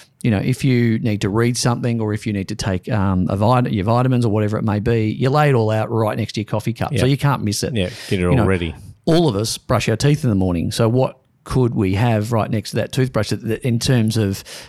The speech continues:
Speaker 1: um, something you want to implement in terms of what you do, in terms of health or nutrition or whatever it may be? Going to the gym sometimes is really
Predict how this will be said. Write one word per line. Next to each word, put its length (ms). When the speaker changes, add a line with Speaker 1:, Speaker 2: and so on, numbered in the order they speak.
Speaker 1:
um, 640
something 400
you 100
want 160
to 120
implement 460
in 120
terms 320
of 100
what 200
you 180
do, 280
in 100
terms 260
of 80
health 400
or 240
nutrition 500
or 140
whatever 320
it 80
may 220
be? 280
Going 220
to 40
the 120
gym 260
sometimes 400
is 140
really 500